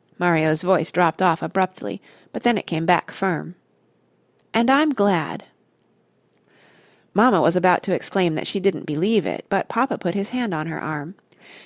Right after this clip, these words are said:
He said he wasn't sure, but it might be. Mario didn't say anything more because he knew.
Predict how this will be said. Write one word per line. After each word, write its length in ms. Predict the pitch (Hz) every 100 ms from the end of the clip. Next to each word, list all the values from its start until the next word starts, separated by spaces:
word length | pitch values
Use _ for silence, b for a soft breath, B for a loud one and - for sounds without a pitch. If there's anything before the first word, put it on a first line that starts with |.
| B
He 120 | 247
said 180 | 330 285
he 60 |
wasn't 300 | 202 180 -
sure, 540 | - 226 165 101 202 233
but 200 | 226 214
it 80 | 214
might 260 | 233 262 -
be. 380 | 240 180 208 - _ _ _ _ _ _ _ _
Mario 380 | - 196 214 143
didn't 180 | 170 -
say 180 | - 180
anything 360 | 165 156 - 160
more 200 | 185 147
because 260 | 151 156
he 140 | - 226
knew. 540 | 175 208 247 - 220